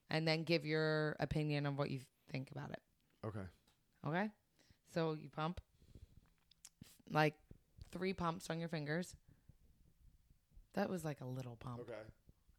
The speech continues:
Speaker 1: And then rub it in your hands. I'll hold your mic. And put it on your face and tell us what you think. Really rub it in. Good.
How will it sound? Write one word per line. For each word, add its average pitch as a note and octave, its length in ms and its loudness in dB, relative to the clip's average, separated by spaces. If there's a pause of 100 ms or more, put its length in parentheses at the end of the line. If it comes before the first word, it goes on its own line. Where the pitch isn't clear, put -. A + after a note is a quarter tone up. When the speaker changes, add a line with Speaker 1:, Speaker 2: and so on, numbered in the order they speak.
Speaker 1:
And D#3+ 120 0
then D3 300 0
rub C#3+ 160 0
it D#3+ 60 0
in E3+ 80 -4
your F#3+ 100 -4
hands. D#3+ 300 -2
I'll C#3 80 2
hold D3 160 -2
your D3+ 80 -2
mic. C#3 180 -2 (640)
And D3+ 160 -2
put D3+ 140 2
it - 20 2
on D#3 80 0
your E3+ 100 0
face D3+ 280 0
and D#3 240 -4
tell C#3+ 180 4
us C#3 160 -2
what - 100 -4
you - 60 -4
think. D3+ 320 -4 (4000)
Really D#3+ 260 4
rub C#3+ 200 4
it - 80 0
in. D3 340 -2
Good. C3+ 220 -4